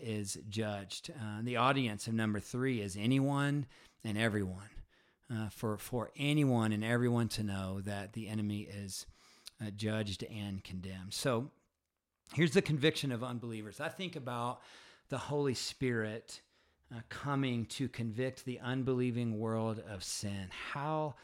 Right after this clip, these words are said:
gracious of God to send the Holy Spirit to convict or convince unbelievers of their sin. Because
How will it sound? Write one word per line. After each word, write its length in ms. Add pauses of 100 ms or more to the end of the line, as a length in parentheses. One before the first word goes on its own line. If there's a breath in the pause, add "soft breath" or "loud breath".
(560 loud breath)
gracious 680
of 160
God 560 (640 soft breath)
to 220
send 540
the 100
Holy 260
Spirit 720
to 300
convict 640 (100)
or 120
convince 920
unbelievers 880
of 240
their 140
sin. 400
Because 400